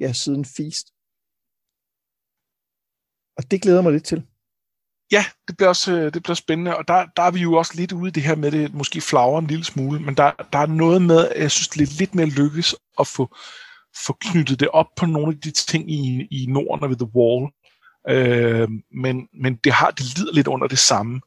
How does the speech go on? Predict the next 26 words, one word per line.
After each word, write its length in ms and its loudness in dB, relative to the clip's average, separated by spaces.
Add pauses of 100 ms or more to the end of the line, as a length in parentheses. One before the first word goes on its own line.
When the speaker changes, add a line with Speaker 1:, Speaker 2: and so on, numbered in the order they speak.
(420)
Speaker 2:
Øh, 540 2 (520)
okay, 280 0
så 140 2
skal 200 -2
vi 40 -2
lige 160 2
have 120 4
et 480 -6
Arya-kapitel 500 2
eller 140 4
to. 160 0 (100)
Jeg 520 -20
kan 60 -2
ikke 0 -
engang 200 0
huske, 200 -2
om 60 -4
der 60 2
er 40 4
et 120 2
til. 240 -2 (560)
Øh, 260 -4 (260)
det 100 -20
tror 180 -2
jeg 100 -2
ikke. 180 -12